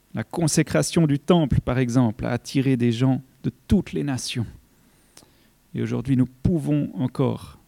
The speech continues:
lire cette parole, ces histoires qui nous enseignent sur quelle est la nature de Dieu. Nous sommes donc appelés à révéler cette gloire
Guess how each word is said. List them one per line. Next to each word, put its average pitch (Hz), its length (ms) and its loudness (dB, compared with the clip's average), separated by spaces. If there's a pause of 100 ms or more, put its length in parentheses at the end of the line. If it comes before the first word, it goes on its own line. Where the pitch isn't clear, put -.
(140)
lire 147 300 0
cette - 220 -8
parole, 113 420 -4
ces 117 280 -8
histoires 123 420 -10
qui - 140 -10
nous 110 180 -4
enseignent 104 640 -4 (560)
sur - 380 -6 (120)
quelle 135 180 2
est 120 60 4
la 113 140 2
nature 113 440 -2
de 113 120 -2
Dieu. 117 280 -10 (1300)
Nous 123 60 -10
sommes 131 220 0
donc 147 220 4
appelés 156 280 4
à 143 60 6
révéler 147 460 6
cette 127 300 -2
gloire 127 560 0